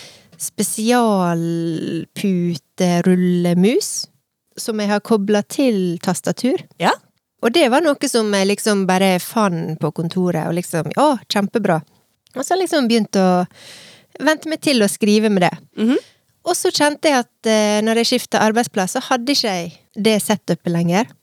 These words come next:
Speaker 1: Og det var ikke bra for hendene mine.
Speaker 2: Nei.
Speaker 1: Nei. Og så begynte jeg å google litt rundt, og så fant jeg ut at denne her devicen som jeg har hatt, og tatt fullstendig for gitt, <laughs>
Speaker 2: Ja.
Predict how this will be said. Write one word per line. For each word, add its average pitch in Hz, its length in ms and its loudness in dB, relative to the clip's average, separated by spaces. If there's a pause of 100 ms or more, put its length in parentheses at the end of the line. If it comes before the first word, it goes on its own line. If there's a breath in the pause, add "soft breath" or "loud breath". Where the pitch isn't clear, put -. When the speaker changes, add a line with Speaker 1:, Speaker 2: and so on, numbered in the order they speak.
(600 loud breath)
Speaker 1:
Og 262 120 -4
det 359 200 2
var 202 80 4
ikke 214 160 0
bra 202 180 2
for 185 160 0
hendene 175 380 2
mine. - 240 -4 (320)
Speaker 2:
Nei. 277 800 0
Speaker 1:
Nei. 196 400 0 (560 loud breath)
Og 320 80 -6
så 330 440 0
begynte 269 280 -2
jeg 269 140 4
å 254 140 2
google 233 340 0
litt 202 200 0
rundt, 185 380 0
og 294 60 -4
så 330 140 -2
fant 247 320 -2
jeg 254 180 2
ut - 80 -6
at 196 280 -2
denne 262 280 -4
her 233 380 0
devicen 208 840 -4
som 180 180 -2
jeg 170 400 2
har - 140 -2
hatt, - 480 -4 (280)
og 190 180 0
tatt - 480 -6
fullstendig 202 640 0
for 190 120 -2
gitt, 190 540 -2 (180)
<laughs> - 240 -4
Speaker 2:
Ja. 302 240 2